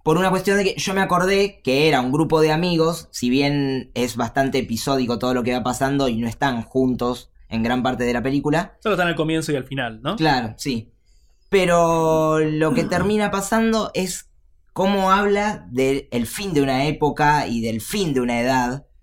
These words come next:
Speaker 1: que uno se retrotrae, en, en mi caso, es, el, lo pienso en mis años de adolescencia, y creo que, que se vive mucho eso. Es, es como el, el fin de unos tiempos y el fin de, de unas amistades que no sabes si van a seguir perdurando en el tiempo.
Speaker 2: Sí.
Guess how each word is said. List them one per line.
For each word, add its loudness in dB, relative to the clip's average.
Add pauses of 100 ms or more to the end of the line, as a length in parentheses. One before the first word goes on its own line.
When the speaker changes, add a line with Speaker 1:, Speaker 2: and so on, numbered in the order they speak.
(580)
Speaker 1:
que 4 (540)
uno 2
se 0
retrotrae, 0
en, -4
en -4
mi -2
caso, 0
es, -4
el, -4 (120)
lo 0
pienso 0
en -4
mis -6
años 0
de -2
adolescencia, -2
y -6
creo 0
que, -6 (460)
que -10
se -4
vive 4
mucho -4
eso. -8
Es, -8 (100)
es -6
como -2
el, -4
el -4
fin -4
de 2
unos -4
tiempos 0
y 0
el -8
fin -4
de, 0 (260)
de 2
unas 4
amistades 2
que 0
no 0
sabes 2
si -2
van -4
a -4
seguir -2 (200)
perdurando -2
en -4
el -6
tiempo. -2
Speaker 2:
Sí. 0